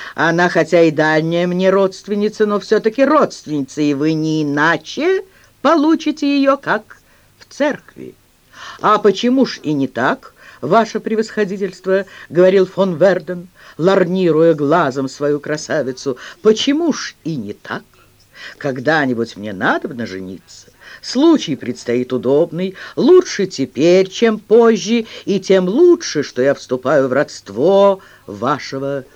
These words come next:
превосходительства». Представили суженого невесте.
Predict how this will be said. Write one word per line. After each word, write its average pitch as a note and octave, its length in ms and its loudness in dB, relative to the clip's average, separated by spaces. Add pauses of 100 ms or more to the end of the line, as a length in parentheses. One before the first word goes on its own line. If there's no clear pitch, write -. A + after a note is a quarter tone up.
(120)
превосходительства». - 1120 -12 (2000)
Представили D4+ 800 4
суженого A3 560 0
невесте. G2+ 720 -6